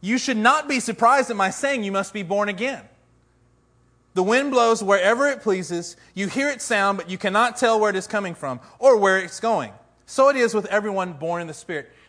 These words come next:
There's another force at work here that you can't see with your natural eyes. <laughs> Verse nine, "How can this be?"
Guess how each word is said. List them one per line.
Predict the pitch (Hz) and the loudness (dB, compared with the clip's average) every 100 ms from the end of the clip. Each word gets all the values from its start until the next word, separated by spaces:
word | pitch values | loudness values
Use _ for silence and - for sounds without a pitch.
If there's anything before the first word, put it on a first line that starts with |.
| - | -6
There's | 202 214 | -4 -4
another | 208 254 247 | 0 2 0
force | 233 277 294 285 240 | -2 2 2 2 0
at | 196 | 0
work | 190 240 233 | 2 2 2
here | 196 180 | -4 -4
that | 175 | -4
you | 185 | -10
can't | 233 247 185 | -4 -6 -6
see | - 254 247 | -8 -4 -2
with | 208 | -2
your | 180 | -4
natural | 190 185 185 165 | -2 -2 -2 0
eyes. | 175 143 101 - - - _ _ _ _ _ _ _ _ _ _ _ _ _ _ _ _ _ | 2 2 -2 -16 -20 -20 _ _ _ _ _ _ _ _ _ _ _ _ _ _ _ _ _
<laughs> | |
Verse | 165 147 165 | -8 -6 -6
nine, | 165 123 - _ | -6 -8 -10 _
"How | 131 147 | -6 -6
can | 185 | -6
this | 202 | -10
be?" | 196 285 240 | -10 -10 -12